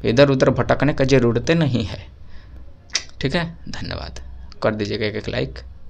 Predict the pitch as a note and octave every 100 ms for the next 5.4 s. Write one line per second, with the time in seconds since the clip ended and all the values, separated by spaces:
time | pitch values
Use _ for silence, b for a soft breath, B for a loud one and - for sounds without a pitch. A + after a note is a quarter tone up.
0 | - - - - - - F#3 F3+ - C3
1 | B2 D#3 D3+ D3 A2 C#3 D#3+ - - -
2 | - - - - - - - C3+ F3 D4+
3 | E3+ - - - - - - - - -
4 | - - C3 A#2+ A2 - - - - C3
5 | F3+ G#3 -